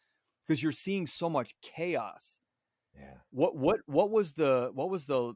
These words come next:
Speaker 1: the, the link that kept your integrity intact? Do you know?
Speaker 2: It's love. As cheesy
Speaker 1: Okay.
Speaker 2: as that sound and t-, contrived as that may be, it's love.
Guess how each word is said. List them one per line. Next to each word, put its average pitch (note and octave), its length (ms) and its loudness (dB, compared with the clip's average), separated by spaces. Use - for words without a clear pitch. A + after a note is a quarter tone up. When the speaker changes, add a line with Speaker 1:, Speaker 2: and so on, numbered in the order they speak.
Speaker 1:
the, A2 400 -8
the C3 160 -2
link B2 680 -6
that A#2+ 180 -8
kept - 280 -8
your C#3+ 140 -4
integrity B2 580 -6
intact? - 640 -10
Do D#3+ 80 -12
you F#3+ 100 -4
know? B2+ 360 -8
Speaker 2:
It's - 180 -16
love. D#2 340 -2
As E2+ 160 -10
cheesy F#2 420 -4
Speaker 1:
Okay. E2+ 60 0
Speaker 2:
as C#2 80 -4
that D#2+ 200 -4
sound F#2 440 -6
and E2 320 -12
t-, E2+ 100 -18
contrived E2 520 -6
as E2+ 140 -6
that D#2 180 -6
may D#2 140 -10
be, E2 420 -10
it's - 300 -10
love. A2 380 0